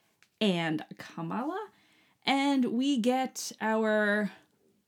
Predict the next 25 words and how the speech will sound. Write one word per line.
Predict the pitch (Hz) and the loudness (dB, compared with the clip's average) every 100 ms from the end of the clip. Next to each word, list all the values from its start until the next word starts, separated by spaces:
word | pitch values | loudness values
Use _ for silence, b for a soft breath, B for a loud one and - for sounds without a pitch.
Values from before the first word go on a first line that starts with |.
| _ _ _ _ _ _ | _ _ _ _ _ _
Ric | 202 247 - | -2 -2 -2
Flair, | - 262 254 247 - | -4 0 2 2 2
Razor | 220 226 220 | 2 2 2
Ramon | 214 214 208 208 196 | 2 2 2 0 0
match, | 208 196 202 - | 0 0 -2 -4
but | - - | -6 -4
instead | 202 208 - - 240 233 - | -2 -2 -4 -4 0 0 0
of | 208 | 0
it | 208 196 | 0 0
being | 220 202 190 185 - | 0 2 2 -2 0
Macho | 196 190 196 | 0 2 0
Man | 185 - | 0 -2
Ultimate | 180 202 240 | -2 -2 0
Warrior, | 339 415 302 262 262 | 0 0 -2 -2 -4
it's | 214 - | -6 -2
Macho | 196 190 190 | -2 0 0
Man | 185 180 - | 0 -2 0
Mister | 185 175 175 | 0 0 -4
Perfect, | 165 - 311 311 294 302 - b b b b b b b | -4 2 2 4 0 -2 -10 b b b b b b b
starting | - - - - 285 294 294 294 285 285 277 - _ _ | -2 -2 -4 4 6 8 6 4 4 2 0 -4 _ _
Mister | 208 233 233 254 | 4 4 2 -2
Perfect's | - 220 214 214 214 196 | 0 -2 0 -4 -4 -2
journey | 185 190 190 190 | 2 2 2 0
to | - 180 | -4 -8
facedom. | - - - - - - | -6 -10 -10 -12 -12 -12